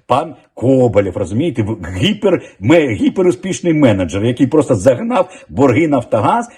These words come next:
і він зараз на єдиному каналі на марафоні продовжує навчати українців і розповідати про свої звитяги. З чого я роблю висновок, що якась божевільна голова готує Коболєва нам презентувати як потенційного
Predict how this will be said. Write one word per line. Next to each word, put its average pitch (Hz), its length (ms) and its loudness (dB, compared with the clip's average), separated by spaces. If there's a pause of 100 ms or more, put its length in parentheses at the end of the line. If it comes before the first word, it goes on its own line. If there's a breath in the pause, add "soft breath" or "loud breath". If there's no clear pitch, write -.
(100)
і 156 160 -2
він 175 280 2
зараз 135 600 0
на 131 80 0
єдиному 139 600 2
каналі 139 400 0
на 117 120 -2
марафоні 147 640 -2 (260 loud breath)
продовжує 123 680 2
навчати 113 500 0
українців 165 840 -6
і 127 200 6
розповідати 123 640 0
про 113 160 -6
свої 147 500 0
звитяги. 127 680 0 (120 soft breath)
З - 60 -20
чого 170 440 2
я 135 160 6
роблю 107 320 -2
висновок, 123 500 -2 (200 loud breath)
що - 200 2
якась 160 560 2
божевільна 143 720 2 (140)
голова 131 460 2
готує 139 560 0
Коболєва 165 540 0
нам 135 180 0
презентувати 113 760 0 (220 loud breath)
як 139 220 2
потенційного 113 880 0